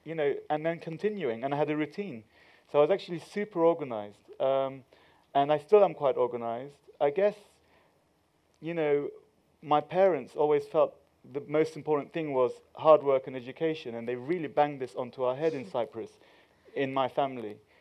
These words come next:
both mother's side and father's side. So we had to learn languages, we had to learn instruments, we had to,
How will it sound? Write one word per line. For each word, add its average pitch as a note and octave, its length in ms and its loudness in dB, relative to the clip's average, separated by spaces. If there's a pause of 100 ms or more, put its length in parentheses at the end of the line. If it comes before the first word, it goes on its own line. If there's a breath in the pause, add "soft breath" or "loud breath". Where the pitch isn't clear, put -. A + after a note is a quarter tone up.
(140 soft breath)
both D3 240 4 (360)
mother's E3+ 400 4
side D3 300 2
and D#3+ 160 0
father's A#2+ 380 -4
side. G#2 280 -8
So B2+ 80 -6
we C#3 80 2
had E3 160 2
to F3 60 -8
learn D3 240 0
languages, A#2 520 -8
we B2+ 80 -8
had D3 160 -6
to D#3+ 80 -6
learn C#3 180 0
instruments, B2 540 -14
we C3 80 -6
had D#3 220 -2
to, C#3+ 140 -10